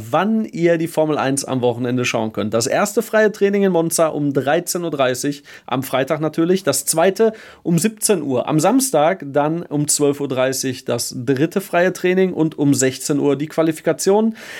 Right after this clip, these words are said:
Das Rennen am Sonntag um fünfzehn Uhr und das bedeutet um vierzehn Uhr fünfundvierzig im Discord Watch Together mit mir und Sascha Riefe, mit Sascha Riefe und mir.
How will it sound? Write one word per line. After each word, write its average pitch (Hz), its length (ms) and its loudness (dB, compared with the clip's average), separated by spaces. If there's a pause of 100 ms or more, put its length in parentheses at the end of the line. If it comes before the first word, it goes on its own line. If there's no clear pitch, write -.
(200)
Das 151 280 0
Rennen 233 260 0
am 233 140 0
Sonntag 220 560 2
um 180 140 -2
fünfzehn 208 540 -2
Uhr 180 180 2
und 123 220 -4
das 202 320 -2
bedeutet 185 640 2
um 143 180 -2
vierzehn 202 520 -2
Uhr 180 140 -4
fünfundvierzig 160 1000 0
im 131 260 0
Discord 175 540 0
Watch 156 220 -2
Together 143 360 0
mit 139 200 -2
mir 143 260 2
und 147 240 0
Sascha 127 380 -2
Riefe, 143 360 -2
mit 139 140 -2
Sascha 135 240 -2
Riefe 147 300 -4
und 147 180 -4
mir. 175 280 2